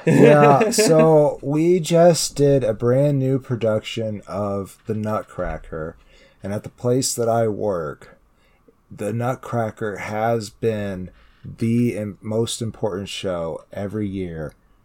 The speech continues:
Speaker 1: for, like, eh, the last fifty years. And they've
Speaker 2: Yeah.
Speaker 1: only changed the show once. So it's been the same since, like, the eighties. Then they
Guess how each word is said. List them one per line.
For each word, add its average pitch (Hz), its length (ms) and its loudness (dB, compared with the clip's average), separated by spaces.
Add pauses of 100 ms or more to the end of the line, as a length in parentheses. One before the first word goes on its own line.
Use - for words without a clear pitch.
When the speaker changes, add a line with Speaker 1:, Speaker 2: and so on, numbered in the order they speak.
(200)
Speaker 1:
for, 98 340 -6
like, 85 360 -10 (280)
eh, - 280 -14 (140)
the 98 220 -10
last 90 440 -8
fifty 95 340 -14
years. 92 640 -6 (480)
And 98 300 -8
they've 104 200 -4
Speaker 2:
Yeah. 110 60 -2
Speaker 1:
only 135 480 2
changed 143 840 -2
the 101 120 -4
show 87 640 -6 (140)
once. 92 920 -8 (420)
So 104 540 -4 (200)
it's - 340 -6
been 131 280 0
the 117 80 -2
same 120 720 0
since, 104 340 -6
like, 95 260 -6
the - 200 -8
eighties. - 840 -10 (240)
Then 113 460 0 (140)
they 92 380 -6